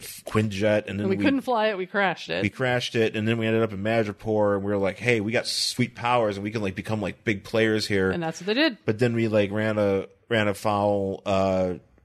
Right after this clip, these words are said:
Speaker 1: you know, uh, Ardwolf and, uh, some,
Speaker 2: That guy.
Speaker 1: some fat guy,
Speaker 2: <laughs>
Speaker 1: and, uh,
Speaker 2: And some fat
Speaker 1: I'm trying to
Speaker 2: guy.
Speaker 1: think of this, like, d-, some, some chunky Dan Goodman guy,
Speaker 2: Yeah.
Speaker 1: or Br-, John Goodman guy, and,
Speaker 2: Yeah.
Speaker 1: you know, now we have to, like, keep our shit together, and I need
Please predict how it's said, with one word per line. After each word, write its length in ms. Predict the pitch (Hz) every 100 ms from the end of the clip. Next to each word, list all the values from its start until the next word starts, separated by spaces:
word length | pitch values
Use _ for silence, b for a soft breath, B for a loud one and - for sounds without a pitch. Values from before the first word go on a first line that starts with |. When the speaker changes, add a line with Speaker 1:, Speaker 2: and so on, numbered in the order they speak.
| _ -
Speaker 1:
you 120 | 104
know, 180 | 95 95
uh, 260 | 98 92 90 92 - 90
Ardwolf 680 | - - 104 98 98 98 -
and, 240 | 95 92
uh, 280 | 92 90 87 - -
some, 140 | - 175
Speaker 2:
That 140 | 92
guy. 200 | 156 151
Speaker 1:
some 200 | 160 -
fat 280 | 95 104 104
guy, 360 | 98 90 87 - -
Speaker 2:
<laughs> 140 | -
Speaker 1:
and, 460 | 226 254 180 101 104
uh, 260 | 403 - 453 427 415 - -
Speaker 2:
And 300 | 247 240 233
some 420 | - 214 214 208
fat 320 | - - 165 160
Speaker 1:
I'm 80 | 143
trying 160 | 139
to 40 | 123
Speaker 2:
guy. 40 |
Speaker 1:
think 180 | 123 110
of 100 | 110
this, 180 | 110 98
like, 120 | 95 - -
d-, 580 | - - - - - 113
some, 260 | 101 92
some 180 | 107 95
chunky 380 | - 110 98 95
Dan 360 | 95 104 101 95
Goodman 320 | 104 98 92
guy, 340 | 92 90 90 -
Speaker 2:
Yeah. 260 | 175 175 - -
Speaker 1:
or 80 | 92
Br-, 380 | 110 107 90
John 240 | 110 110 104
Goodman 260 | 113 101
guy, 240 | 95 95 92
and, 100 | 90
Speaker 2:
Yeah. 80 | 85
Speaker 1:
you 20 | 92
know, 60 |
now 140 | 95 95
we 100 | 95
have 140 | -
to, 80 | 92
like, 220 | 90 - - _ -
keep 200 | 101 92
our 100 | 90
shit 220 | - -
together, 360 | 92 92 90 90
and 140 | 90
I 80 | 90
need 400 | 92 92 90